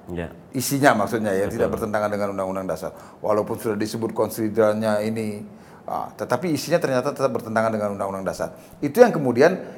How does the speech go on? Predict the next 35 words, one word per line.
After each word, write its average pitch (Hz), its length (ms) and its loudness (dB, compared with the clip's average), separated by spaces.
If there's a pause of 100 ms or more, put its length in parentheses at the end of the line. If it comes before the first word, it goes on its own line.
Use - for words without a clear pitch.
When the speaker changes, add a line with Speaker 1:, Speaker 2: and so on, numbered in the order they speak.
Speaker 2:
membawa 123 320 4
diskusi 123 240 -4
ke 113 80 -6
sana. 98 280 -6 (240)
Tetapi 247 440 4
jangan 160 280 10
lupa 240 280 4
di 190 80 4
awalnya, 202 720 2 (560)
secara 202 640 4
akademik, 123 600 2
ketika 240 240 2
kita 247 240 8
berbicara 175 600 6
tentang 147 320 4
pengujian 113 480 2
undang-undang, 90 680 2
Speaker 1:
Mhm. 120 320 -2
Speaker 2:
pasti 220 400 2
akan 214 160 4
menyangkut 175 400 0
dua 151 200 4
hal, 143 360 6 (1080)
formil 110 480 2
Speaker 1:
Formil. - 160 -2 (440)
Speaker 2:
dan - 360 -4
material. 151 600 8 (520)
Speaker 1:
Kalau 127 160 6
Pak 113 240 2
Pal 131 120 6
sendiri, 123 360 4
Pak, 82 240 -8
dulu 117 400 0
Speaker 2:
Hmm. 139 200 4
Speaker 1:
ketika 101 520 2